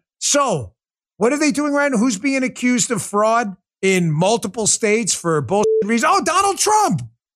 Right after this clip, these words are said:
So Donald Trump's being accused in court of ridiculous crimes like paying for a guy's parking spot and putting in a valuation for a building that the banks could have checked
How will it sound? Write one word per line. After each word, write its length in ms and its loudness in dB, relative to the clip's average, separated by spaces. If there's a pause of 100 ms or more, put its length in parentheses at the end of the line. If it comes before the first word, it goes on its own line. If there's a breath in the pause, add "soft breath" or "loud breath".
(520)
So 280 2
Donald 380 0
Trump's 340 0
being 260 0
accused 380 0
in 100 -2
court 420 -2 (140)
of 160 0
ridiculous 800 0
crimes 480 0
like 280 0 (240)
paying 360 2
for 220 0
a 60 0
guy's 360 0
parking 500 -2
spot 540 -2 (640)
and 420 0
putting 380 2
in 220 2
a 80 2
valuation 840 0
for 240 -2
a 60 2
building 560 0
that 140 -2
the 80 -2
banks 380 -2
could 240 0
have 120 -4
checked 420 -2